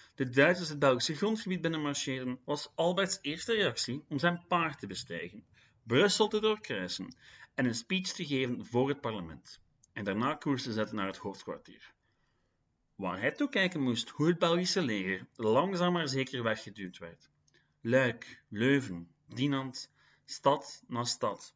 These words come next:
viel aan de Duitse bezetter. Toen uiteindelijk ook Antwerpen viel, trok het Belgische leger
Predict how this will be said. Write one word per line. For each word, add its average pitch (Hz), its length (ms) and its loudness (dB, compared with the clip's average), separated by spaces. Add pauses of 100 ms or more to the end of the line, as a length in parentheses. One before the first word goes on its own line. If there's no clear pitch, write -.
viel 113 400 -4
aan 101 120 -6
de 104 100 -4
Duitse 95 300 -4
bezetter. 92 460 -10 (460)
Toen 156 120 0
uiteindelijk 196 400 0
ook 165 200 0
Antwerpen 175 640 0
viel, 123 320 0
trok 135 160 -4
het 113 140 -2
Belgische 139 400 0
leger 135 420 -4